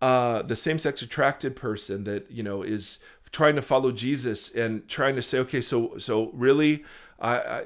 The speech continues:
you're not, I'm not allowed to, uh, f-, have a sexually fulfilling relationship. I'm not allowed to be married." I mean, you, you have all of this. I mean, it could be mental illness. It can be physical health. It can be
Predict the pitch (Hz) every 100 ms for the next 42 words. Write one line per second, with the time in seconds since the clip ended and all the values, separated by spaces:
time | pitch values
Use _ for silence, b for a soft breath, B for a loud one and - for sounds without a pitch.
0 | - 143 135 147 139 139 - _ _ -
1 | 123 131 139 123 123 131 131 - 127 110
2 | 107 - 95 107 104 - - - 123 123
3 | 113 - 123 - 117 - 98 139 135 139
4 | 127 123 123 - 127 113 113 113 113 110
5 | 107 104 123 135 135 123 113 110 104 B
6 | B - 151 160 156 147 143 - - 143
7 | 151 156 151 123 95 98 95 80 - 147
8 | 147 151 151 127 117 113 - - - 170
9 | 147 110 - 117 107 107 117 101 98 98
10 | 123 156 117 120 127 120